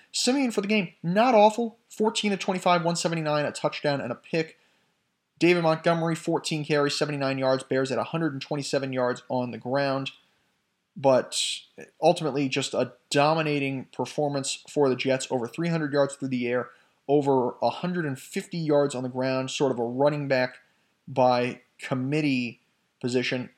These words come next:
Garrett Wilson, five for ninety-five, Elijah Moore, two for sixty-four, and the Jets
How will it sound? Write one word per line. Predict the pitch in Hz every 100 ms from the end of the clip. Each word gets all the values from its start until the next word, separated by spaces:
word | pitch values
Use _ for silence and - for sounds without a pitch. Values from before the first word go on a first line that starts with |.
| _ _
Garrett | 147 160 160
Wilson, | 151 147 - 139
five | - 143 143
for | 139
ninety-five, | 135 135 127 127 123 127
Elijah | 117 131 139 131
Moore, | 127 127
two | - 160
for | 143 131
sixty-four, | - - 127 - 127 123 120 _ _ _ _
and | 123 127
the | 131
Jets | 127 151 147 147 - -